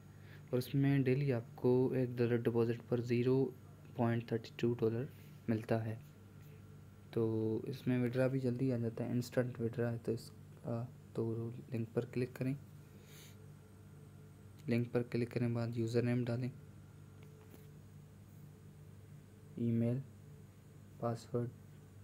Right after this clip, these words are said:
transaction पासवर्ड। ये मेरा invitation code है, तो मैंने account बनाया हुआ है, तो मैं login कर लेता हूँ। तो ये मैं login हो चुका हूँ।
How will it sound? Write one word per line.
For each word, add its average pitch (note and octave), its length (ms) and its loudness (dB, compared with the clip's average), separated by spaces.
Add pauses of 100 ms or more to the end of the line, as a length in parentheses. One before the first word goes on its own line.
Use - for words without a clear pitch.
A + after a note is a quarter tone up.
transaction A#2 520 0
पासवर्ड। - 1080 -8
ये B2+ 80 4
मेरा B2+ 400 2 (840)
invitation A#2 500 2
code A#2 220 -2
है, G#2+ 60 0
तो A#2 120 -4
मैंने A#2 220 4
account A#2+ 360 2
बनाया A#2+ 300 4
हुआ B2+ 180 2
है, C3 60 0
तो B2 120 -2
मैं A2 100 2
login A2 320 0
कर A2+ 140 -2
लेता A2+ 200 0
हूँ। - 680 -18
तो - 100 2
ये B2 120 6
मैं A#2+ 120 4
login A#2+ 300 4
हो B2 120 2
चुका C#3 300 -2
हूँ। C#3 120 0